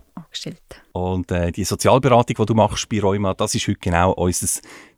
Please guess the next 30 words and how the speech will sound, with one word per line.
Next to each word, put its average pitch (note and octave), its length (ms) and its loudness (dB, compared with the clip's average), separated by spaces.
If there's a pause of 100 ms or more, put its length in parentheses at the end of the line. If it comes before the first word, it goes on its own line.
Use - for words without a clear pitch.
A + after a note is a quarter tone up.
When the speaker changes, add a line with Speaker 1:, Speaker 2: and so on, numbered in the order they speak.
Speaker 2:
Thema. C#3+ 600 4
Ich B2 160 -2
nehme C#3+ 160 6
mal B2+ 320 6
an, C3+ 60 4
so A#2+ 200 0
während A#2+ 420 0
der A2+ 220 2
akuten - 560 -4
Corona-Monate, A2 800 2 (480)
äh, G2+ 500 0
da G2+ 140 2
hat A2 160 0
die G2+ 100 2
auch G#2 40 4
ein G#2+ 40 -2
bisschen A#2 240 0
anders A#2+ 220 -2
ausgesehen, G2+ 400 -4
die F2 100 -6
Beratung. D2+ 460 -6 (460)
Speaker 1:
Hat A#3+ 200 0
ein D4+ 60 0
bisschen C#4+ 160 4
anders D4 280 4
ausgesehen. D#4+ 580 2 (120)
Wir B3 160 0
haben A#3 320 2 (380)
vieles B3+ 600 0
telefonisch A3+ 800 4